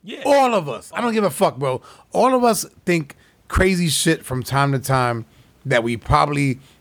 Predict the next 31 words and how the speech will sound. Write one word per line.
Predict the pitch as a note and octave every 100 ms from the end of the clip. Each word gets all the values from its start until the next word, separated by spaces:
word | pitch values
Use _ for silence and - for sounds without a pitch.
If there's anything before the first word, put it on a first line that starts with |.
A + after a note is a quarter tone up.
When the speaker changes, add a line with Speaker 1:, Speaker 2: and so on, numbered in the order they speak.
| -
Speaker 2:
wouldn't | A#2+ C#3+ C#3
say | C#3 C#3+
in | C3+
public | A#2+ B2 B2+ B2+ A2
or | G#2 F#2+
something | D3 D3
that | B2
we | A#2+
say | A2 - B2 A#2+ - - -
either | B2+ A2 F#2+
at | F2
home | G2 C3+ C3 B2 A#2+
or | - G2+
to | - G2+
our | F#2
friends | - C#3+ C3 A#2 G#2+ - - -
and | G#2+
whatever. | A#2 B2 G#2+ G2+ - - - _ -
But | A2 C3+ B2+ - - _ _ _ _ _ -
when | - B2+ C3+
you're | C3 B2+
taking | - D#3 D3 D3 B2
your | A#2
word | G#2 A2+ A#2 A2+
and | A2 G#2
you're | G2
putting | F2+ - B2 A2
it | G#2
out | G2+ G2+ G2 -
in | G2+ G2
public, | C#3+ D3+ D3